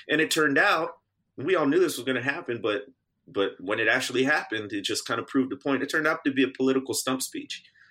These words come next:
So there's all kinds of problems with this. I'll rant and rave for a second, <laughs> but Aaron, what was, what was your sort of initial reaction when you heard the V P was coming to speak there?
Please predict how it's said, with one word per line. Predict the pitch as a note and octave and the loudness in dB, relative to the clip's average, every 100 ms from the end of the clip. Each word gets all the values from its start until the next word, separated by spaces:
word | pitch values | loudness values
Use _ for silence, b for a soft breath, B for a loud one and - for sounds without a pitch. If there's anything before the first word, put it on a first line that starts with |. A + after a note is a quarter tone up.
| b b | b b
So | - C#3+ B2 A#2 A2+ - - _ - | -2 2 6 6 4 -2 -8 _ -4
there's | D3 E3+ | 0 4
all | G3 | 4
kinds | - D3 A2+ | 4 2 -2
of | - | -4
problems | G#2 F#2+ F2+ - | -2 -2 -4 -4
with | F2+ - | -4 -2
this. | F2+ F2 - - - - | -2 -2 -2 -4 -6 0
I'll | D#3+ D3 | 4 4
rant | A#2 A#2+ - | 4 0 0
and | G2 G2 | -2 2
rave | G#2 G2+ | 2 2
for | - F2 | 0 -4
a | |
second, | F2+ G#2+ F#2+ F#2+ - | -2 0 -2 -4 -2
<laughs> | |
but | C3 A2+ - - B B B | 2 2 0 -4 B B B
Aaron, | D3 D3+ C3 | 0 4 4
what | C#3 D3+ | 4 4
was, | B2+ - | 2 2
what | D#3+ D3 | 2 4
was | C3+ - | 4 4
your | B2+ A#2+ A2 G#2 - | 4 4 2 0 -6
sort | - B2 | -4 -2
of | G#2+ | -2
initial | G#2 A2+ A#2 G#2+ | -2 -2 -2 0
reaction | F#2+ G2 G2 - F2 F2 F2+ | 0 0 0 -2 -4 -8 -8
when | G2 F#2 F#2+ | -4 -4 -4
you | G2 | -4
heard | F#2 F#2 | -4 -2
the | F#2 | -4
V | F#2+ G2+ | -4 -4
P | - | -4
was | F2+ F2+ | -4 -4
coming | G#2 F2+ E2 | -4 -4 -4
to | |
speak | - F#2+ F2+ - | -4 -4 -6 -4
there? | D#2 | -6